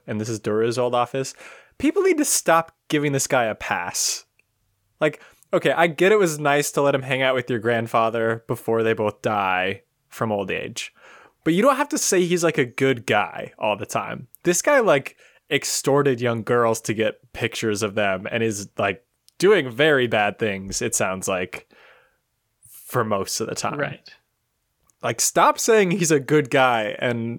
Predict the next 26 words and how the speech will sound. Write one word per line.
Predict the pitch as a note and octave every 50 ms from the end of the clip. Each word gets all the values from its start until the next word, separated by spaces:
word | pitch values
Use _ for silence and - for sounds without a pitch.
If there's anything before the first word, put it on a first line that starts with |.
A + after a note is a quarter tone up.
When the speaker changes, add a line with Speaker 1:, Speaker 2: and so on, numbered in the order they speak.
| - -
Speaker 1:
nice, | C#3+ B2+ A#2+ B2 A2+ G#2 G2 F#2+ - - - - - - - _ - - - - -
'cause | - C#3+ C#3 C3+
he's, | C3+ B2+ A#2+ A2+ - _ _ - - G#2
he's | B2 C#3 B2 A#2 G#2+ A#2
wicked | A2 A2 A2+ A#2 B2+ C#3 C#3 - C3 A2 A2+
not. | A2+ G#2 F#2 - - - - _ _ _ _ _ _ _ _ _ _ _ _ _ _ -
Speaker 2:
<laughs> | - - - - - C#3+ A#2 - - _ _ _ _
Speaker 1:
He's | - C3+ C#3
not | C#3+ E3 F#3 F3+ D#3 B2+
good. | B2+ C#3+ C3+ A#2+ G#2 F#2+ - - _ _ _ _ _ _ _ _ _ _ _ _ _ _ _ - - - - - - - - _ _ _ _ _ _
Speaker 2:
Yeah. | D#3+ D3 C3+ B2+ B2 A#2 A2+ G#2+ G#2+ A2 A2+ A2+ - _ _ _ _ _ _
I | - C#3
don't | C3+ C#3+ C#3 C#3+ C3+
know. | C3
Speaker 1:
I | C#3
get | - - D3+ B2+ A2+
that | D#3+
he's | D#3+ D#3+
got | - D#3+ D3+
a | C#3
legacy, | B2 A#2+ A#2+ A#2+ B2 B2+ C3+ - - D3+ C#3+ C#3 C#3 C#3+ D3+ D3 - _ _ _ _ _ _ _ _ _ _
you | - B2+ B2+
know, | C3+ C3 C3 C3 C3 C3 C3 _ _ _
sure. | - - - - - - A#2+ A2+ A#2 B2 B2+ C#3 C#3+ - _ _ _ _ _ _ _ _ _ _ B2+
But, | B2+ B2+ B2+ C3
like, | C3 A#2 G#2+ G2+ G2 - - - _